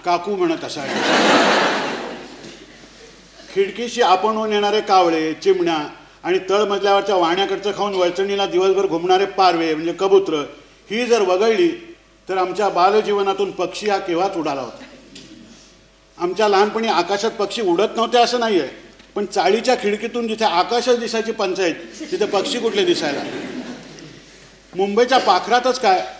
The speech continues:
पण मुंबईत राहणाऱ्या यच्च यावत प्राणीमात्रामध्ये अत्यंत सुखी प्राणी म्हणजे पारवे किंवा कबुतर. गळ्यातून लोकविलक्षण आवाज करा, "उं, उं, उं," असं काहीतरी करतात आणि प्रेम करत बसणं एवढ्यासाठी त्यांचा जन्म आहे.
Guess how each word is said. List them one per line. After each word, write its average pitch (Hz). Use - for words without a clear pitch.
पण 196
मुंबईत 190
राहणाऱ्या 220
यच्च 196
यावत 226
प्राणीमात्रामध्ये 202
अत्यंत 226
सुखी 202
प्राणी 208
म्हणजे 185
पारवे 160
किंवा 175
कबुतर. 185
गळ्यातून 190
लोकविलक्षण 196
आवाज 180
करा, 175
"उं, 262
उं, 196
उं," 190
असं -
काहीतरी 185
करतात 160
आणि 196
प्रेम 247
करत 226
बसणं 175
एवढ्यासाठी 220
त्यांचा 208
जन्म 165
आहे. 127